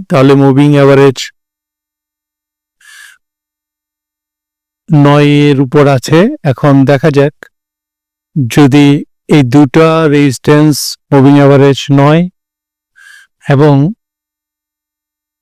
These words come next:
এই যে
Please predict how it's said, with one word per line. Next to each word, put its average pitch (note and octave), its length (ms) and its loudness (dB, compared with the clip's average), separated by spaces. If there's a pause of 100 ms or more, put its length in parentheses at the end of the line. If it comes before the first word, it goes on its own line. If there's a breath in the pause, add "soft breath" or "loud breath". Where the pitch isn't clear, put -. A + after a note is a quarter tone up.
(2250)
এই E3+ 140 2
যে D#3 60 2